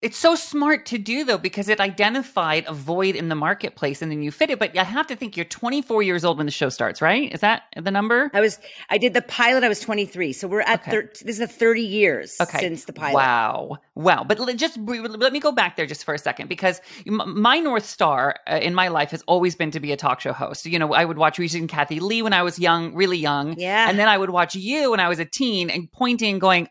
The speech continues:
Speaker 1: "Her, that, right there. That's, you know, she's just being herself and she's being vulnerable and she gets to show up at work and talk and meet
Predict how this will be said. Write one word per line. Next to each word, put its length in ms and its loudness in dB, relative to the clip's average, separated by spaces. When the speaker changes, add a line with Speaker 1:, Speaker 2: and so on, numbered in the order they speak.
Speaker 1:
"Her, 480 4
that, 460 4
right 340 2
there. 320 4
That's, 340 2
you 120 -2
know, 160 2
she's 280 -2
just 360 0
being 240 0
herself 560 0
and 260 -2
she's 340 -4
being 280 0
vulnerable 840 4
and 220 -2
she 100 -6
gets 240 -2
to 140 -4
show 240 2
up 100 2
at 140 0
work 240 2
and 240 -2
talk 420 4
and 200 -2
meet 180 -2